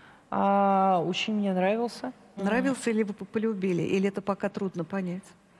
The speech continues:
Speaker 2: Или
Speaker 1: Нет,
Speaker 2: потом,
Speaker 1: по-,
Speaker 2: как вы
Speaker 1: поначалу
Speaker 2: по-
Speaker 1: он мне очень нравился, потом я была в него влюблена очень сильно.
Speaker 2: Любили или влюблена?
Speaker 1: Нет, влюблена.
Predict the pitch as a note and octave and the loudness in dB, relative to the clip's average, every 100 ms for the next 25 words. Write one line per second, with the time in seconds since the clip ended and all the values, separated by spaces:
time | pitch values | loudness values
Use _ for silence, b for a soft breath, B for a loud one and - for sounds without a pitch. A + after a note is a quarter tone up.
0 | b b _ F#3+ F#3+ D#3+ G#3+ G#3+ G3+ F3 | b b _ 2 2 2 0 0 -2 0
1 | G#3+ A3 F#3 D#4 D4 D#4 C#4+ C#4 C#4 - | 0 0 2 2 2 0 0 -2 -4 -4
2 | C4 A#3+ E3+ D3 - F3 A3 B3 A3+ B3 | 0 2 2 0 -4 -6 -2 -2 0 0
3 | A#3 A#3+ A#3 G#3+ A3+ G#3+ B3 G3+ D3+ C#3 | 0 -2 -2 -2 -4 -2 -2 0 0 0
4 | - D3 - C#3+ C#3 B2+ F#3+ F#3 B3 C4+ | -4 -8 -8 -8 -8 -2 -2 0 2 2
5 | B3 A#3 G#3+ G#3 G#3+ G#3+ A3+ F#3+ F#3+ G3+ | 2 0 -2 -2 -2 0 0 0 -2 -2
6 | G3+ A#3 G3+ E3+ | -2 -2 -2 -6